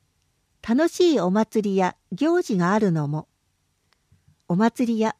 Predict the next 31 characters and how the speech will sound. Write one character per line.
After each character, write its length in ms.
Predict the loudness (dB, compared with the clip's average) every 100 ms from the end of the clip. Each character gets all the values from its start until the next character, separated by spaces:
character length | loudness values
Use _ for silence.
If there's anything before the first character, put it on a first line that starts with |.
| -2
盆 300 | 2 4 4
踊 260 | 2 0
り、 100 | -2 -10 _
運 220 | 2 2
動 200 | 2 0
会 280 | 0 -2 0
に 200 | -2 -4 _
子 140 | -2 0
ど 120 | 0
も 140 | -2
会 280 | 0 -2 -2
イ 100 | 0
ベ 180 | 0 0
ン 60 |
ト 160 | 0 0
な 140 | 0
ど、 160 | -2 -8 _ _ _ _ _ _
地 220 | 0 0
域 180 | 2 2
の 140 | 4
み 140 | 6 4
ん 60 |
な 100 | 4
が 140 | 2 0
触 140 | 0
れ 200 | 2 2
合 100 | 2
え 60 | 2
る 140 | 0
場 160 | 0 0
も 220 | -2 -4